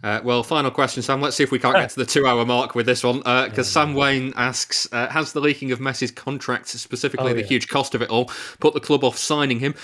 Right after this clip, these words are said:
Speaker 1: or did they know the value or aren't bothered by the cost?" Uh,
Speaker 2: Come
Speaker 1: and
Speaker 2: on.
Speaker 1: you can, you can weave as much as you want into that because, uh, there's also the talk of Haaland as well at the moment, isn't there? That's been ongoing for
Speaker 2: Uh,
Speaker 1: weeks.
Speaker 2: Yeah, well, I mean, unfortunately for those people who think I'm rubbish, I'm not, I can't really add too much on Haaland other than what I said the other week. You know, if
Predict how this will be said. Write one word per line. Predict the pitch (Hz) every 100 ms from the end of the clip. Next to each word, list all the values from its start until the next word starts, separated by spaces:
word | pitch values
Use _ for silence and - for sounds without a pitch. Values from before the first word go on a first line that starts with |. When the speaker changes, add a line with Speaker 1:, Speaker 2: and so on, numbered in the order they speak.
| - -
Speaker 1:
or | 131
did | 139
they | 131
know | 127 127
the | 113
value | 120 117 117 117
or | 107 107
aren't | 110 110
bothered | 107 107 104
by | 101
the | 101
cost?" | - 104 - - -
Uh, | 101 104 110
Speaker 2:
Come | 113
Speaker 1:
and | 131
Speaker 2:
on. | 113 -
Speaker 1:
you | 127
can, | 143 151
you | 151
can | 156
weave | 156 151
as | 143
much | 175 170
as | 147
you | 147
want | 147
into | 123 110
that | 123
because, | 123 113 123 117 -
uh, | 117
there's | 120 120
also | 127 127
the | 117
talk | 113 117
of | 117
Haaland | 120 117 110 107
as |
well | 107 110
at | 101
the |
moment, | 104 104 110
isn't | 101 101
there? | 104
That's | -
been | - 113 107
ongoing | 113 110 101 101
for | 143
Speaker 2:
Uh, | 143
Speaker 1:
weeks. | 101 107 - - - - - - - - - - -
Speaker 2:
Yeah, | 165 180
well, | 175 175
I | 170
mean, | 175 165 156 - _ _ _ _ _ 170
unfortunately | 151 - 156 - 127 117
for | 107
those | 123 117
people | 123 120 123
who | 117
think | 123 110
I'm | 110
rubbish, | 113 107 104 123
I'm | 127
not, | 135
I | 131
can't | 151 127
really | 117 113
add | 110
too | 113
much | 107 -
on |
Haaland | 101 110 101 104
other | 98
than | 95
what | 110
I | 110
said | 110
the | 104
other | 95
week. | 95 90 -
You | 98
know, | 87
if | 92 _